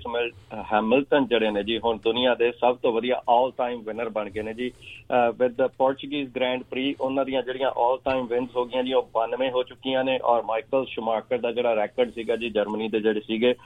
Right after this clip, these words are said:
ਉਹਨਾਂ ਨੇ ਨਾਈਨਟੀ ਵਨ ਫਾਰਮੂਲਾ ਵਨ ਰੇਸਿਸ ਜਿੱਤੀਆਂ ਸੀਗੀਆਂ। ਸੋ ਬਾਨਵੇਂ ਰੇਸਿਸ ਜਿੱਤ ਕੇ ਲੂਇਸ ਹੈਮਿਲਟਨ ਹੁਣ ਜਿਹੜੇ ਨੇ ਜੀ ਆਪਾਂ ਕਹਿ ਸਕਦੇ ਹਾਂ ਕਿ ਜੀ ਅਨਡਿਸਪਿਊਟਿਡ ਜਿਹੜੇ ਨੇ ਜੀ, ਅ, ਫਾਰਮੂਲਾ ਵਨ ਰੇਸਿੰਗ ਦੇ ਚੈਂਪੀਅਨ ਬਣ ਗਏ ਨੇ। ਸੋ ਉਹਨਾਂ ਨੂੰ ਬਹੁਤ ਬਹੁਤ ਮੁਬਾਰਕਾਂ।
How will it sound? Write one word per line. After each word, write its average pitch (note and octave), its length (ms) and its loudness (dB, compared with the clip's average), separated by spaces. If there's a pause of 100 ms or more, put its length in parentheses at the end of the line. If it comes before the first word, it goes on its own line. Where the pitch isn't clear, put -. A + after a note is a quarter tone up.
(220)
ਉਹਨਾਂ B2+ 220 4
ਨੇ C3+ 100 4
ਨਾਈਨਟੀ C3 500 2
ਵਨ B2 260 2
ਫਾਰਮੂਲਾ A#2+ 480 0
ਵਨ A#2 220 -2
ਰੇਸਿਸ A2 460 -4
ਜਿੱਤੀਆਂ B2 360 -2
ਸੀਗੀਆਂ। B2+ 360 -2
ਸੋ B2 100 0
ਬਾਨਵੇਂ A#2 460 0
ਰੇਸਿਸ A#2 460 0
ਜਿੱਤ G#2+ 220 -6
ਕੇ C3 240 2 (300)
ਲੂਇਸ B2+ 340 0
ਹੈਮਿਲਟਨ A#2 460 -2
ਹੁਣ A2+ 180 -2
ਜਿਹੜੇ A2+ 220 2
ਨੇ A2+ 120 -2
ਜੀ A#2 160 -2
ਆਪਾਂ A2+ 300 0
ਕਹਿ A#2 200 2
ਸਕਦੇ A2+ 340 -4
ਹਾਂ - 80 -
ਕਿ B2 140 -2
ਜੀ A#2 220 -4
ਅਨਡਿਸਪਿਊਟਿਡ A2+ 800 -2
ਜਿਹੜੇ A2 220 2
ਨੇ G#2+ 120 -2
ਜੀ, A2 220 -4
ਅ, G#2 220 0
ਫਾਰਮੂਲਾ G#2+ 460 2
ਵਨ G#2 220 -2
ਰੇਸਿੰਗ G#2 380 -4
ਦੇ G#2+ 100 2
ਚੈਂਪੀਅਨ G#2+ 500 0
ਬਣ G2+ 200 0
ਗਏ A2+ 140 -2
ਨੇ। A2+ 120 -2
ਸੋ A2+ 140 -2
ਉਹਨਾਂ A2+ 340 0
ਨੂੰ A2 140 -4
ਬਹੁਤ G2 280 0
ਬਹੁਤ G#2 240 0
ਮੁਬਾਰਕਾਂ। G2 560 0